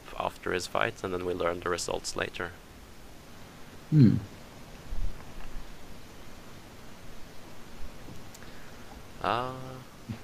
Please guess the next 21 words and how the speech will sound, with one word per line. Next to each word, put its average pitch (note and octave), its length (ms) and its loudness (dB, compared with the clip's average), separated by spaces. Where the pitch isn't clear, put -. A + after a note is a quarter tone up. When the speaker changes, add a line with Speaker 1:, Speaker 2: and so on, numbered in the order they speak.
Speaker 1:
do - 60 2
you - 60 8
have E3+ 100 10
any F3 200 2
thoughts - 800 2
about G2+ 380 10
how F#2 260 12
the F#2+ 120 2
brackets - 560 -2
were - 80 -6
set - 320 -4
up? C3+ 160 -2
Because - 640 -4
Netro B2+ 440 6
said F2+ 300 6
he F2+ 80 4
did F2 300 2
it - 460 0
based - 360 2
on, E2 360 2
um, E2 240 -2